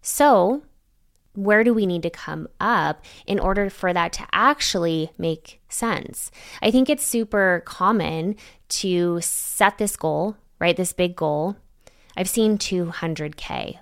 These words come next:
a lot. The, it's sort of like going beyond a hundred K, two hundred K, and especially with corporate, um, corporate exiters <laughs> coming out of corporate,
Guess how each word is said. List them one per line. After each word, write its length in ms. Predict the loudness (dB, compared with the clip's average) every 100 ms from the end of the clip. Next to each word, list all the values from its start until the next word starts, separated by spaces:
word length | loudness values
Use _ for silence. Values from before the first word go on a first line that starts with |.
| -10
a 80 |
lot. 280 | -6 -6 -8 -12 -20 _ _
The, 240 | -6 -4 -4 -8 -8
it's 180 | -8 -6
sort 200 | -4 -2
of 100 | -2
like 140 | -2
going 180 | -2 -4
beyond 280 | -2 -2 -4
a 40 |
hundred 260 | -6 -8 -8
K, 400 | -8 -6 -6 -10 -16 -20 _
two 160 | 0 2
hundred 260 | 2 -2
K, 280 | -6 -4 -2
and 140 | -2 -2
especially 480 | -2 -2 -2 -2
with 200 | -2 -4
corporate, 600 | -6 -6 -4 -4 -4 -6 -10 -20 -16 -10
um, 520 | -8 -8 -8 -10 -12
corporate 520 | -12 -10 -6 -4 -4
exiters 1300 | -6 -8 -8 -8 -10 -14 -14 -10 -6 -4 -2 -4 -6 -8 -14
<laughs> 140 | -16 -8
coming 200 | -6 -4
out 100 | -6
of 60 |
corporate, 420 | -8 -6 -4 -6